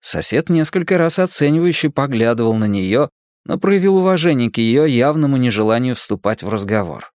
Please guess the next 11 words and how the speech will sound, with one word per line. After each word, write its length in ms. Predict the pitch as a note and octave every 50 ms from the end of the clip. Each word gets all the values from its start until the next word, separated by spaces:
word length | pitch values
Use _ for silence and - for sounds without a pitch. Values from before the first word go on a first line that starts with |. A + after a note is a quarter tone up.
| _ _ _ _ _ - - - _ _
После 400 | - A#2 A2+ - B2+ B2 B2 A#2
пары 320 | - - C3+ B2+ B2+ A#2+
попыток 560 | G2 - A#2+ A#2 - - B2 - - G#2+ F#2 A2
завязать 420 | A2+ A2+ A2 A2+ G#2+ A#2+ A#2 G#2+
беседу, 540 | G2 G#2+ A#2 - - - D#3+ F3 C#3 F#2+ F#2
которую 380 | - F#2+ G2 - G2+ - G#2+
она 140 | G#2+ G#2+ A2
оборвала 500 | G#2+ G2+ - A2+ A2 A#2+ A#2 A2+ A2 G#2+
вежливо, 480 | G2+ A2 A2 G#2 G2 A2 G#2+ G2+ G#2 G#2
но 100 | G2+ G#2
решительно, 720 | G2+ G2+ F#2+ - - D3 D3+ - - C3+ C3 B2+ A#2+ G#2+